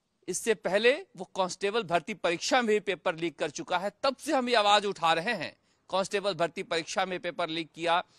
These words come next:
रीट में नाम आया। इसके अलावा कई, आ, आरएस दो हज़ार अठारह में भी इसका नाम आया था, मगर तब भी पुलिस नहीं जागी, सरकार नहीं जागी। वही सवाल है, क्या सिस्टम में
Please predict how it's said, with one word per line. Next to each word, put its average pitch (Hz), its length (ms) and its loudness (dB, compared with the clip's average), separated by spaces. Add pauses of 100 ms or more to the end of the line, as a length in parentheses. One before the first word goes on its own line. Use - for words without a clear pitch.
(300)
रीट 226 360 0
में 233 160 -2
नाम 190 280 4
आया। 185 260 8
इसके 202 300 -4
अलावा 208 260 4 (180)
कई, 277 340 2 (260)
आ, 165 240 6 (460)
आरएस 226 580 6
दो 208 100 2
हज़ार 214 320 4
अठारह 214 440 0
में 233 140 -4
भी 208 120 -2
इसका 196 260 -2
नाम 165 240 -2
आया 143 240 4
था, 208 280 2 (280)
मगर 185 280 0 (160)
तब 220 120 4
भी 302 420 2 (320)
पुलिस 220 360 0
नहीं 190 220 -2
जागी, 190 340 2
सरकार 175 420 2
नहीं 170 240 -6
जागी। 180 440 2 (240)
वही 180 300 2
सवाल 180 400 2
है, 226 80 2
क्या 185 220 0
सिस्टम 233 440 -2
में 220 340 2